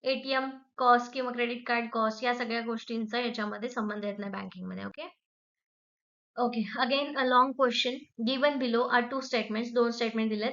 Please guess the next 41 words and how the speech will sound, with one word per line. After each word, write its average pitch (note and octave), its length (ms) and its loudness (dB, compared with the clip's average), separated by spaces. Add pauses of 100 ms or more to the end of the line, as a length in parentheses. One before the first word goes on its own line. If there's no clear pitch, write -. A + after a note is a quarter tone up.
एक A#3 200 -4
असर्शन A#3 480 -2
आहे, A3+ 400 -4
एक A3+ 240 -4
गृहीतक A3+ 520 -2
आहे A3 180 -2
आणि C4+ 100 -4
त्याचं A#3+ 280 -2
रिझन B3+ 380 0
तुम्हाला A3 240 0
दिलेलं G3 300 -4
आहे. A#3+ 100 -2
ते C4+ 60 -2
दोन्ही A#3+ 280 2
बरोबर A3+ 340 2
आहेत A3 260 2
की B3+ 80 -8
चूक A#3 260 -6
आहे G#3+ 160 -2
ते A3 40 -4
तुम्हाला G#3+ 340 -4
सांगायचं. G3+ 480 -4 (680)
ओके? D4+ 280 0 (320)
अ, A3+ 100 6 (300)
असर्शन D#4 380 4
असं D4 260 2
दिलेलं C#4 300 2
आहे, C4+ 380 2 (280)
parties C4 720 10
to C#4 100 -8
dispute D4 460 -10
over C4+ 140 -4
property B3 520 -6
rights A#3+ 400 -8
will B3 120 -6
be B3+ 100 -2
able A#3 320 0
to B3+ 100 -4
negotiate A3+ 560 -4
an B3+ 80 -2
economically A3+ 540 -2